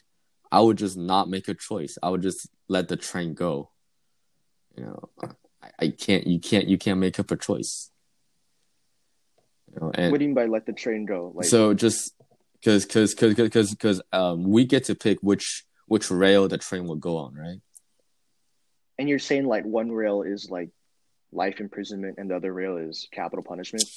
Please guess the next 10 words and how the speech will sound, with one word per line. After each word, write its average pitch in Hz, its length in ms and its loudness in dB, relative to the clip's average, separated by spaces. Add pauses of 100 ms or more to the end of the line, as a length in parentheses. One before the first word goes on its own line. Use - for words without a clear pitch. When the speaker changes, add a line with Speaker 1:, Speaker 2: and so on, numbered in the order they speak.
(500)
Speaker 1:
Yeah, 123 240 4
you 104 140 4
know, 110 160 2
like, 92 220 0 (180)
I 107 40 -2
think 110 300 2 (120)
they're 123 240 8
both 113 760 0 (400)
very 101 560 -2 (400)
cruel 120 600 -2